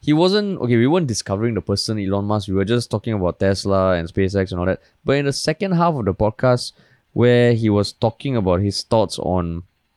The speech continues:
the future of, of, uh, sustainable energy and, and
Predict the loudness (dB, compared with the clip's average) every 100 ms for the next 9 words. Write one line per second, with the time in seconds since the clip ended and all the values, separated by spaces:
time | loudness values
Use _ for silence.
0 | -20 _ -4 0 2 2 0 -2 -2 2
1 | 2 4 4 2 0 -4 -2 -2 -2 -10
2 | _ _ _ -6 -4 -4 -4 -2 0 2
3 | 2 2 0 0 2 0 -2 -6 -12 _
4 | -8 -2 -2 -2 -4